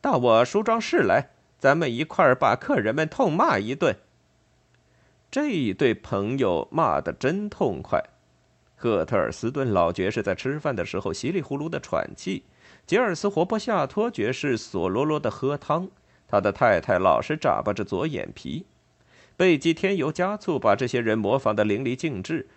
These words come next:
大家谈话的琐碎细节，发表的意见，关于政治、战事、法庭每季开庭的情况，汉伯郡的猎狗出猎的有名故事，以及一切乡下地主喜欢谈的沉闷题目，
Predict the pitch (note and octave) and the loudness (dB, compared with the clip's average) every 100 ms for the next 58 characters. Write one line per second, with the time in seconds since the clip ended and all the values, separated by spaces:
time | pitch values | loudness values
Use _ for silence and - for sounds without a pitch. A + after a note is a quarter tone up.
0 | _ - G#2+ G2 G#2 G#2 - G#2 B2+ C3 | _ 0 4 4 4 2 0 -2 0 0
1 | G2 - F2 - A2+ - F#2 G#2+ D2 B1+ | 0 -2 -4 -2 -6 -4 -8 -6 -6 -4
2 | - G3+ E3+ G#2 A#2+ A3+ A3+ C3 - G2 | -2 -2 -2 -2 -2 -4 -4 -4 -2 -4
3 | E2+ - - A#2+ A#2 A2+ A2+ D#3+ A2+ F#2+ | -4 -12 0 2 2 0 0 0 -2 -2
4 | F#2+ F#2+ F#3 F#3+ G2 G2+ A#2 F#2+ - G#2 | -2 -2 -2 -2 -4 -4 -2 -2 2 4
5 | F2 G2 G#2 C3 G#2+ D#2+ B2 - E3 F#3 | 4 0 -4 -4 -4 -2 -4 -2 -2 -2
6 | G2 E3 B3 F#2+ F#2 - G2+ - _ _ | -6 -6 -6 -6 -2 0 0 -2 _ _
7 | _ - A2 F#2 G#2+ C#3+ G2 C#3 C3 F#2+ | _ -2 0 0 -4 -2 -2 -2 -2 -2
8 | E2+ - - F#3+ A3+ G#2+ G2+ D2 D2+ A#2+ | -4 -4 -4 -4 -4 -4 -2 -2 -4 -8
9 | G#3 A#3+ G2 - - - - - D3+ F3 | -6 -6 -6 -8 -10 -12 -20 -8 -4 -2
10 | F#3 D3 F#3 B3 - F3 A#2+ E3 G#3 F3+ | -2 -2 -2 -4 -2 -2 0 -2 -2 -4
11 | D3+ D#3 G#2+ G#2 - F2 F2 C3 - A#2+ | -2 -2 -2 -2 -2 -4 -2 -2 -2 -2
12 | D3+ G#2 C#3 A3 C#3+ - F2+ A#2 F#2+ | -4 -4 -4 -4 -6 -4 -4 -2 -4